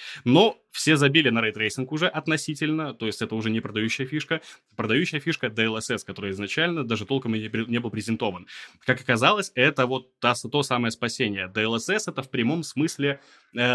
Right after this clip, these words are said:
real-time upscaling с предсказанием, э,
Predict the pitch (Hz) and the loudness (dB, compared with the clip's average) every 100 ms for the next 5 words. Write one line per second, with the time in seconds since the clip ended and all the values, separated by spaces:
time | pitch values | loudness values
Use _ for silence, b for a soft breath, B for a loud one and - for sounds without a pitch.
0 | 120 139 143 123 120 139 165 135 117 - | 2 4 4 2 2 4 4 0 -4 -6
1 | - 135 156 185 202 196 - - - 135 | -4 2 4 4 0 -4 -8 -8 0 0
2 | 135 - 117 107 107 107 113 127 185 202 | 0 0 0 2 0 2 2 0 -2 -4
3 | B B B B 101 107 107 107 104 | B B B B -2 2 2 2 -2